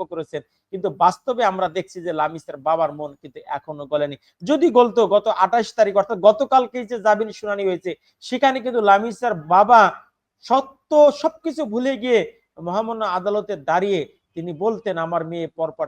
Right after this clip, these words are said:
চারবার চলে গেছে, আমি আর এটা নিয়ে কিছু করতে চাচ্ছি না,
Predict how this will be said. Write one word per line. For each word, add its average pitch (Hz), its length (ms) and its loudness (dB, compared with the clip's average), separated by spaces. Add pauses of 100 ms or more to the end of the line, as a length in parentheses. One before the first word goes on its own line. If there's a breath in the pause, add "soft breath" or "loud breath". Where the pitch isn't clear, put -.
চারবার 202 460 0
চলে 180 220 -8
গেছে, 151 260 -8 (400)
আমি 160 220 -6
আর 170 100 -8
এটা 160 200 -8
নিয়ে 156 220 -6 (280)
কিছু - 240 -18
করতে - 300 -12
চাচ্ছি - 420 -8
না, 135 120 -8